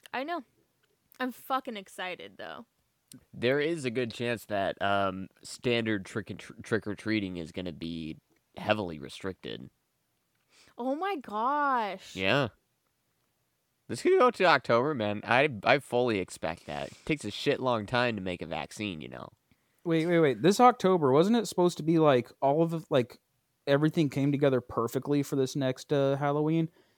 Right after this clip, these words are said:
Speaker 3: Like, it was gonna be on a Saturday, it was gonna be a full moon, and then something about daylight savings time. I think that was made up, but, you know.
Speaker 1: That was last year, I think.
Speaker 3: That was last year? I thought it was this year.
Speaker 2: Anything involving daylight savings time is automatically a disaster. I
Speaker 3: <laughs>
Speaker 2: m-,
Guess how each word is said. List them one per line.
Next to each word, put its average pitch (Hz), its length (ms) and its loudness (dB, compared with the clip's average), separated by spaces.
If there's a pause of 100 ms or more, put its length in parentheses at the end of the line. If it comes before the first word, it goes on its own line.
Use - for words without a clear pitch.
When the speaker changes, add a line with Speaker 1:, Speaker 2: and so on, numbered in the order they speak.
(140)
Speaker 3:
Like, 139 120 2
it 147 60 4
was 131 80 4
gonna 147 140 2
be 151 100 2
on 135 140 2
a - 20 -4
Saturday, 151 720 2
it - 20 0
was 135 100 -4
gonna 135 140 -2
be 127 60 0
a 113 80 -2
full 151 280 2
moon, 143 440 2
and 127 80 -2
then 120 100 -2
something 135 300 -2
about 120 200 2
daylight 120 360 0
savings 120 360 -2
time. 131 220 -4
I 127 60 -2
think 156 160 -4
that 104 100 0
was 98 140 -4
made 101 260 -6
up, 98 260 -6
but, 113 220 -6
you 110 80 -6
know. 107 260 -6
Speaker 1:
That 240 80 -12
was 330 200 -10
last 214 400 -6
year, 214 240 -12
I 165 100 -10
think. 165 240 -14
Speaker 3:
That 160 80 0
was 190 100 -2
last 175 320 0
year? 277 80 0
I 254 40 2
thought 269 160 0
it - 20 -2
was 254 140 -2
this 269 180 -4
year. 127 240 0 (640)
Speaker 2:
Anything 185 500 4
involving 170 560 4
daylight 139 400 4
savings 117 460 0
time 107 420 2
is 98 220 -2
automatically 107 720 4
a 95 40 0
disaster. 90 880 -2 (220)
I 104 200 4
Speaker 3:
<laughs> - 40 -2
Speaker 2:
m-, 110 160 0